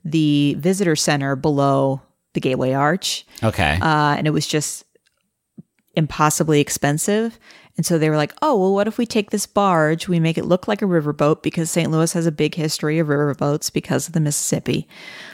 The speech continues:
Speaker 1: Uh,
Speaker 2: And then we crash
Speaker 1: do
Speaker 2: it,
Speaker 1: that.
Speaker 2: crash it right into the fucking Gateway Arch.
Speaker 1: <laughs>
Speaker 2: Now our McDonald's is in there.
Speaker 1: Uh, so they, so yeah, so it lasted twenty years. I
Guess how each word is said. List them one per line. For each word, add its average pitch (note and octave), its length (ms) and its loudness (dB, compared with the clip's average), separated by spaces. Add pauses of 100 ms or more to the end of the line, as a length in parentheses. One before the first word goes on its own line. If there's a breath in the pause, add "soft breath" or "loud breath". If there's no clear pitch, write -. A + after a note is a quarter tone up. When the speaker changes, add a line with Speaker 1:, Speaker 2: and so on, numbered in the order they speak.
(160 loud breath)
Speaker 1:
Uh, D#3 480 0
Speaker 2:
And B2 80 0
then A#2 80 0
we A2 80 0
crash B2 360 0
Speaker 1:
do - 60 4
Speaker 2:
it, D#4+ 80 2
Speaker 1:
that. - 200 -6 (120)
Speaker 2:
crash A2 320 0
it B2 60 2
right A2 300 0
into B2+ 160 0
the G#2+ 100 2
fucking B2+ 500 -2
Gateway A2 400 0
Arch. - 440 0 (100)
Speaker 1:
<laughs> - 60 -20
Speaker 2:
Now G3 320 0
our F#3 80 0
McDonald's F2 500 0
is D#2 140 0
in D#2 140 0
there. E2 300 0 (760 loud breath)
Speaker 1:
Uh, G3 520 0 (240)
so B3+ 260 0
they, C4 340 0
so C#4 180 0
yeah, F4+ 320 0
so C4+ 160 -2
it C#4+ 80 -2
lasted D#4 480 -2
twenty B3+ 300 -2
years. G#3+ 360 0
I G#3+ 340 0